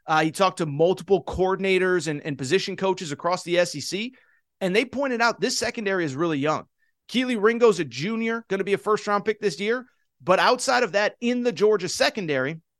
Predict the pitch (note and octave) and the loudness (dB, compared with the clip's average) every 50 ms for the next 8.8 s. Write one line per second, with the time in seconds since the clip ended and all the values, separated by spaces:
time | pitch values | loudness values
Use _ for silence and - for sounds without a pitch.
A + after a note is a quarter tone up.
0 | _ _ _ _ _ _ _ _ _ _ _ _ _ _ _ - F#3+ G3+ - A3 | _ _ _ _ _ _ _ _ _ _ _ _ _ _ _ 0 0 2 2 0
1 | G#3+ F#3 G3+ F#3 D#3 - - - B3 C4 A3 E3+ E3 F3 E3 _ _ _ _ _ | -2 -2 -2 -2 -4 -6 -6 -4 -2 -2 -2 -2 -4 -6 -8 _ _ _ _ _
2 | _ C#3+ F3 F3+ F#3+ F#3 C#3+ B2+ A#2+ E3 G3+ A3+ A3+ G#3 F#3+ G3+ G#3+ G#3 F#3 F3 | _ -2 0 2 2 0 0 0 0 2 2 2 4 4 4 4 4 4 2 0
3 | F#3 G#3 G3+ - G#3+ F#3 - - - F#3+ G3 G3+ - - D#3+ E3 E3+ D3 - - | 2 2 2 2 0 -2 -2 -2 0 0 0 0 -2 -6 -6 -4 -6 -6 -6 -6
4 | - G3+ A#3 G#3 - - G3 F#3+ F#3+ - - G3+ G#3 G#3 - E3 F3+ F#3 G#3+ G#3+ | -6 -6 -6 -6 -4 0 2 2 2 2 0 -2 -4 -2 0 0 0 2 2 2
5 | G3 D#3+ D3+ E3+ G3 G3 G#3 G3+ F#3 - - G3+ G#3+ G3+ G3 F3+ - - G3 F3+ | 2 0 2 2 2 2 0 -4 -8 -6 -2 0 0 2 2 0 -2 -2 -4 -4
6 | F3+ E3+ D#3+ - - - A#3+ C#4 - A#3 F3+ E3 D#3 D#3+ D#3+ - - - - _ | -4 -4 -6 -4 -4 -4 -4 -4 -4 -2 0 0 0 0 0 -4 -8 -20 -20 _
7 | - - F#3 G3 A3+ B3+ A#3+ - A#3+ A3+ G#3 F#3+ - - - - A3+ A#3+ A#3 A#3 | -4 0 2 2 2 2 0 -2 -2 0 0 0 0 -2 -4 -4 -2 -2 -2 -2
8 | A#3 - - - - G#3 G3+ G3 - - F#3+ F#3+ F3+ F#3 F#3 F3+ | -2 -4 -6 -2 0 0 0 0 -2 0 2 4 6 6 6 4